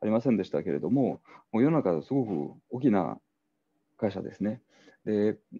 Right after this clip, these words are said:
こういうふうにそのユニコーン的な、まあ、あの、急成長している会社が増えています。イコール、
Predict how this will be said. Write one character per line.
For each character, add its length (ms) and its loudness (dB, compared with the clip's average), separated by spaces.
こ 80 -4
う 40 2
い 20 0
う 40 -4
ふ 80 -4
う 80 2
に 160 0
そ 100 -2
の 160 0
ユ 100 4
ニ 140 6
コ 100 4
ー 40 4
ン 80 -2
的 180 0
な、 320 0
ま 240 -8
あ、 80 -10
あ 40 -10
の、 160 -14
急 100 0
成 160 4
長 140 -2
し 60 -12
て 100 -2
い 60 0
る 240 -4
会 180 0
社 240 -8
が 260 2
増 80 4
え 40 2
て 160 0
い 40 2
ま 160 -2
す。 120 -10
イ 100 -4
コ 140 0
ー 280 2
ル、 80 -10